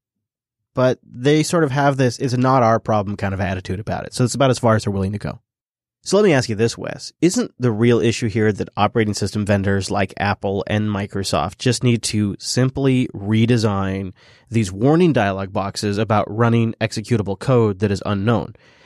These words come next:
And it's, it, it, it appears that simply signing stuff and then saying this is signed or not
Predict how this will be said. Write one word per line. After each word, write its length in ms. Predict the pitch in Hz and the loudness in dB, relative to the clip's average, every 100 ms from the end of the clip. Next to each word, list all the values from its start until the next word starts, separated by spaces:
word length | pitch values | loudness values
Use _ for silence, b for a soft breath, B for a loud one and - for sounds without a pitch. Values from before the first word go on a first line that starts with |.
| b | b
And 100 | 113 | 0
it's, 220 | 139 - - | 2 0 -4
it, 160 | 151 143 - | -2 0 0
it, 160 | 147 - | -2 0
it 140 | 139 | -2
appears 600 | - - 247 131 110 113 | -2 0 2 2 0 0
that 140 | 127 - | -2 0
simply 340 | 160 156 131 | -2 0 0
signing 500 | - 147 156 170 147 | 0 2 4 4 2
stuff 400 | - 117 104 - | 2 0 0 -2
and 140 | - 123 | -4 -2
then 80 | 117 | 0
saying 240 | 135 127 | 0 0
this 140 | 123 | 0
is 100 | 120 | -4
signed 340 | - 135 143 120 | -2 2 2 2
or 60 | |
not 320 | 101 95 - | 0 -4 -6